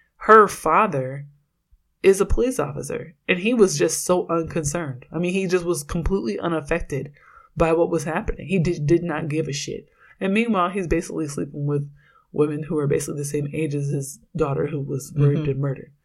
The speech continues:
Speaker 2: Mm-hmm.
Speaker 1: You know? So, I mean, I had a really tough time with that movie. I was just watching it like, I don't actually know what I'm supposed to get from it.
Speaker 2: Listen,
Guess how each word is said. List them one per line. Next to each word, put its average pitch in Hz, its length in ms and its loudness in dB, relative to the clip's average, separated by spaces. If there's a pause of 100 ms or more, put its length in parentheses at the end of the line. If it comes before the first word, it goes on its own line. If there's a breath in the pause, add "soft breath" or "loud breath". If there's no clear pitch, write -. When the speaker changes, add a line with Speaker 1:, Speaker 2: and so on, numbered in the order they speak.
(120)
Speaker 2:
Mm-hmm. 143 140 2
Speaker 1:
You 147 80 6
know? 185 220 6
So, 208 180 8
I 208 140 8
mean, 226 400 4 (840)
I 294 80 8
had - 100 -2 (140)
a 381 40 10
really 370 240 10
tough 349 220 2
time 302 260 0
with 233 100 -4
that 151 160 2
movie. 139 240 0
I 170 100 4
was 185 240 2
just 196 140 -4
watching 180 420 0
it 170 80 -2
like, 143 260 -4 (520 loud breath)
I 196 100 8
don't 208 320 6 (100)
actually 185 460 0
know 160 240 2
what 147 140 2
I'm 147 140 0
supposed 156 680 0
to 156 160 2
get - 340 -2 (140)
from 151 240 0
it. - 140 -12 (180)
Speaker 2:
Listen, - 340 -12